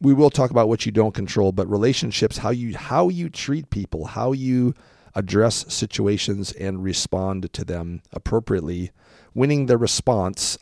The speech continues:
I don't control what other people do to me, but I can have a better response. That is something you control and something you learn, something you can get better at. You can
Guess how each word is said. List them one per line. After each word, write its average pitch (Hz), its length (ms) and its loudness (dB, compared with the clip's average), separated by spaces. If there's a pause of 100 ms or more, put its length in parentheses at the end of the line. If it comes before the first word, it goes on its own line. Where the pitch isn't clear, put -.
I 101 140 -2
don't 117 280 0 (380)
control 104 420 0
what 101 200 2 (180)
other 123 160 2
people 107 280 0
do 95 260 0
to - 280 2
me, 110 240 2
but 101 140 0
I 98 80 -2
can 113 320 -4
have 101 140 0
a 95 40 -2
better 101 240 0
response. 107 1000 0 (1160)
That 127 400 4
is 117 120 2
something 123 240 2
you 120 140 0
control 131 360 4
and 107 80 2
something 147 300 2
you 117 100 6
learn, 107 520 2
something 135 280 0
you 123 80 0
can 113 140 -4
get 104 180 2
better 95 240 0
at. 80 260 -6 (280)
You 113 100 -2
can 95 480 -4